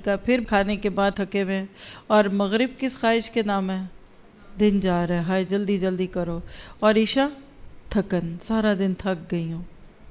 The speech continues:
یہ آج ہماری رپورٹ کارڈ نمازوں کی۔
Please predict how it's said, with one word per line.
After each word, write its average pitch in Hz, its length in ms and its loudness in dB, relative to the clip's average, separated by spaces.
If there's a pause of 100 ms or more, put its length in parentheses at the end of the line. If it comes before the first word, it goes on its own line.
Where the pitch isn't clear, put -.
(540)
یہ 220 220 4
آج 190 260 4 (160)
ہماری 196 300 2
رپورٹ 180 360 0
کارڈ 170 220 -4 (640)
نمازوں 175 440 0
کی۔ 170 160 -12